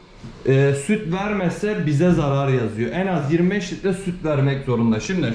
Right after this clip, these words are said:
şu hayvan yarın kesime gidecek. Otuz sekiz numara, birazdan hayvanı da göstereceğim. Döllenmeyecek diye işaretlemişiz. Bu hayvanın şu anki günlük verimi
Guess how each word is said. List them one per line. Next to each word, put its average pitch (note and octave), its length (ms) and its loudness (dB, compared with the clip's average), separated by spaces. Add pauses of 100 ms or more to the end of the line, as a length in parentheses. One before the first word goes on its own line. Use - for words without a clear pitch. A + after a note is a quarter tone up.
şu G#3 100 0
hayvan F#3 240 0
yarın F3+ 440 0
kesime C3+ 380 2
gidecek. G#2+ 440 -4
Otuz D3 300 -2
sekiz D#3+ 280 2
numara, C#3+ 340 2
birazdan D3 320 2
hayvanı C3 300 2
da C3 80 0
göstereceğim. G#2+ 600 -2 (640)
Döllenmeyecek D#3+ 720 4
diye A2 100 -6
işaretlemişiz. F3+ 960 0 (580)
Bu F#3 120 4
hayvanın C#3 380 6
şu F3 100 2
anki C3+ 300 0
günlük D3+ 360 4
verimi E3 400 4